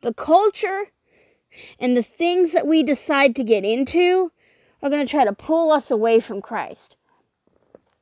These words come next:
And what Saint Pa-, uh, Saint Peter reminds the Romans and reminds us,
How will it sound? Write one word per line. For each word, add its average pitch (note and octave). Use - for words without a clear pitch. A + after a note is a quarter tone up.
And A3+
what C4
Saint C#4+
Pa-, C#4+
uh, C4
Saint C#4+
Peter C#4+
reminds C4
the C4+
Romans E4
and C4
reminds C4+
us, F4